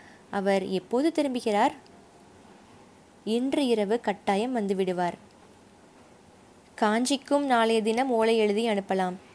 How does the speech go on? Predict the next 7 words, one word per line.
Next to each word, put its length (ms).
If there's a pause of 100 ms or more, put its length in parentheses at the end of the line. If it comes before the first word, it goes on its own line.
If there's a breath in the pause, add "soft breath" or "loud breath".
(180 loud breath)
இந்த 340
பிள்ளையினிடமே 880
அந்த 200
ஓலையையும் 640
கொடுத்து 320
அனுப்பலாம் 380
அல்லவா? 420